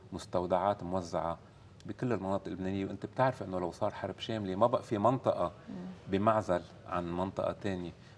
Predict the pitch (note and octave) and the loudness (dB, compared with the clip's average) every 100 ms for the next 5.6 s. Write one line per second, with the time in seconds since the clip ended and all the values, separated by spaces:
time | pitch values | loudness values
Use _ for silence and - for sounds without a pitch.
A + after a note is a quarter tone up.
0 | - F2+ F#2+ - C#3 B2 G2+ G2 F#2+ - | -8 -6 -4 0 2 2 0 -4 -6 -4
1 | D3 B2 A#2 B2+ A#2 G#2 - - D#3 D#3 | -4 -2 -4 -4 -4 -6 -10 2 6 6
2 | D3 A#2 G2+ G2+ G2 - - G#2+ B2 A#2 | 6 4 2 0 -2 -6 -2 4 6 6
3 | G#2 F#2 F#2 - G2+ G2+ F#2+ F#2+ G2+ F#2+ | 2 -2 -6 -6 -2 0 0 0 -2 -2
4 | F2+ E2 - - - - - - - F#2 | -2 -4 -14 -20 -20 -20 -20 -20 -4 -4
5 | F2+ F2+ A#2 C3 C3 A#2 | -2 -2 0 2 2 0